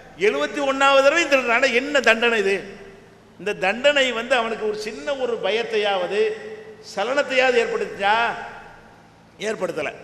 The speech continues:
அப்ப இஸ்லாம் என்ன சொல்ல தெரியுமா? திருடுனா வெட்டு, கையை வெட்டு.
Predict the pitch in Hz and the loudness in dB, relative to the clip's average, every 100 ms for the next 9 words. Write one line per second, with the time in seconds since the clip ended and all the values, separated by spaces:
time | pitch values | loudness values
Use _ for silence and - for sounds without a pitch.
0 | - - - - - - 226 247 214 330 | -20 -20 -20 -20 -6 -2 0 0 0 0
1 | 320 262 240 226 214 214 214 202 208 214 | 0 0 -2 -4 -2 -2 -2 -4 -4 -2
2 | 254 285 214 147 - - - 175 - - | 0 2 0 -4 -12 -16 -12 -12 -10 -14
3 | - 185 214 185 175 | -8 -6 -6 -8 -10